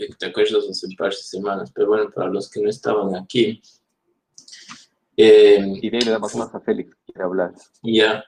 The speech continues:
Speaker 1: sí, seguro. Eh, estaba, estaba en, un amigo en común,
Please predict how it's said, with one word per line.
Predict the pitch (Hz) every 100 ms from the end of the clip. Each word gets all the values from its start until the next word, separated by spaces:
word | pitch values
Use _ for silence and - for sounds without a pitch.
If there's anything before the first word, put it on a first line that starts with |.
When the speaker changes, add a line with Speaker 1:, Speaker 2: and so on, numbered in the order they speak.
| _
Speaker 1:
sí, | _ - 104 131 _
seguro. | - 101 92 131 _ _ _ _ _ _ _ _
Eh, | 104 104 101 98 98 95 92 - - - - _ _ _ _ _ _
estaba, | 113 - 131 131 120 107 104 - - _
estaba | - - 123 123 113 107 - - _ _
en, | 113 110
un | 113 107
amigo | 117 135 135
en | 104
común, | 120 120 123 117